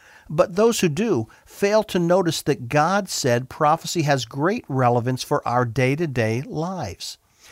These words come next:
Virtually every prophetic passage in the Bible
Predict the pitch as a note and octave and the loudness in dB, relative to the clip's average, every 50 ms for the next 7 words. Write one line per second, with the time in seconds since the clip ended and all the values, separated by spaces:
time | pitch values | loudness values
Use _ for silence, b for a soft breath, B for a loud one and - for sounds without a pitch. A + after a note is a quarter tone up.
0 | b b - C#3 C3+ E3 F3+ - - - D#3+ D#3+ D3+ - - D3+ E3 F#3+ G3+ A#3+ | b b -4 2 4 4 4 4 2 0 2 2 0 0 2 2 2 2 2 0
1 | A#3+ A3 - - F3 - - F3 E3 D3+ - - - F3 E3 E3 - - E3+ D3 | -4 -4 -4 -6 -4 -2 0 0 -2 -2 -4 -6 -4 -2 -2 -2 -2 -2 -2 0
2 | D#3 D3+ C#3+ B2+ C3 C#3 D3 D3 B2 A#2 A2 | 2 2 2 2 2 2 2 2 0 -2 -4